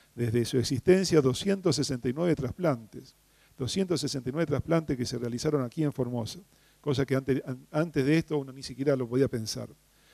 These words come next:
Así que bueno, eso para marcar también la importancia que tiene el Hospital de Alta Complejidad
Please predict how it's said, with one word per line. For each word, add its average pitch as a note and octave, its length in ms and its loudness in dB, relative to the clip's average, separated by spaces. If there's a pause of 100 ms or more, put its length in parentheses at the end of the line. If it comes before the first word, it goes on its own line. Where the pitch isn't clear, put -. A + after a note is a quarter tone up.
(120)
Así C#3+ 260 -4
que C#3 80 2
bueno, C#3 260 6
eso C#3 220 -4
para C3 360 2 (220)
marcar C3 380 2
también D#3 640 0 (320)
la C3+ 80 0
importancia D3 680 4
que B2+ 120 -2
tiene D3+ 440 4 (960)
el C3 200 0
Hospital C#3+ 420 8
de F3+ 80 10
Alta D#3+ 140 10
Complejidad D3 600 2